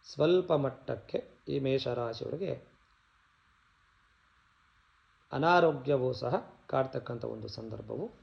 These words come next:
ಬರುತ್ತೆ ಅಂತೇಳಿ ಹೇಳಬಹುದು. ವೃಷಭ ರಾಶಿಯವರಿಗೆ ಶನಿಯ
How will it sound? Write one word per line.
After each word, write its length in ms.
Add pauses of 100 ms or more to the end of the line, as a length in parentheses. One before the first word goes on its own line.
(140)
ಬರುತ್ತೆ 340
ಅಂತೇಳಿ 360 (460)
ಹೇಳಬಹುದು. 520 (2750)
ವೃಷಭ 400
ರಾಶಿಯವರಿಗೆ 680 (2500)
ಶನಿಯ 460